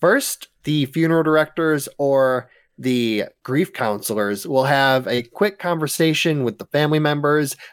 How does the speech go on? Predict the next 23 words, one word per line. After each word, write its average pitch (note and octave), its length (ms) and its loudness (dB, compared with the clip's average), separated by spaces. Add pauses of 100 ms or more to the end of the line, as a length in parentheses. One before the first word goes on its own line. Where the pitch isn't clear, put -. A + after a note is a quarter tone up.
(140)
about C3 240 0
the A2+ 60 -4
recently B2+ 440 0
deceased, C#3+ 600 -2 (220)
asking C#3 540 0
probing E3+ 480 2
questions C3 680 -2
about A2+ 320 -2
that A2 200 -4
person. B2+ 540 -2 (220)
Examples C#3 580 0
being, C3+ 460 0 (200)
like, A2 120 -6
where's C#3+ 260 2
their B2 140 0
home C3+ 200 0
of G#2+ 140 -4
origin, C#3 800 2 (240)
uh, G#2+ 100 2
what's C3 280 -2
their G#2+ 120 -2
work D3 240 0
history, C#3+ 640 0